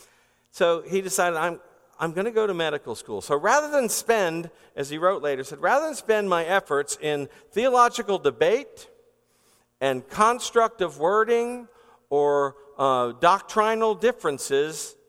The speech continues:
he went to medical school and he became a physician.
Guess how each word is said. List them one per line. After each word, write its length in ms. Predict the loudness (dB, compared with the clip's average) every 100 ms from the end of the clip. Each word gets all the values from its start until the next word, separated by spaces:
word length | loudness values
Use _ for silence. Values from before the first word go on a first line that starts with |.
| _ _ _ _ _ _ _ _
he 100 | -4
went 240 | -2 -2
to 80 | -4
medical 400 | -4 -4 -6 -12
school 500 | -16 -14 -14 -16 -20 _ _ _ _ _ _
and 100 | -12
he 40 | -10
became 360 | -8 -4 -4
a 60 | -4
physician. 560 | -8 -4 -4 -6 -14